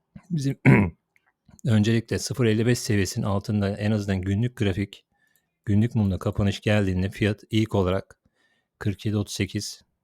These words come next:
ve kırk dört yetmiş dört alanlarını temizleyecektir. Bunları temizledikten sonra bizim, e, alım için takip etmemiz gereken seviye ise buradaki açık order flow alanı.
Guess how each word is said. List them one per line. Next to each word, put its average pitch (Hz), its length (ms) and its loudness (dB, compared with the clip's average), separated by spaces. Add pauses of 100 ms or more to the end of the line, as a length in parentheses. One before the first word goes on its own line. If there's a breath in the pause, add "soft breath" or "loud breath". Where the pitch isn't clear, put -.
(300)
ve 104 120 -4
kırk 101 240 -8
dört 113 180 -6
yetmiş 101 340 -12
dört 113 220 -8
alanlarını 101 600 -6
temizleyecektir. 98 800 -4 (840 soft breath)
Bunları 120 240 2
temizledikten 123 680 0
sonra 104 240 0
bizim, 120 440 -4
e, 101 240 0
alım 113 340 2
için 104 380 -4 (260)
takip 101 380 -2
etmemiz 98 360 -2
gereken 95 400 -2
seviye 107 440 -2
ise 104 340 -4 (1900)
buradaki 110 580 0
açık 110 360 -2 (100)
order 101 340 2
flow 95 440 -2
alanı. 90 300 -2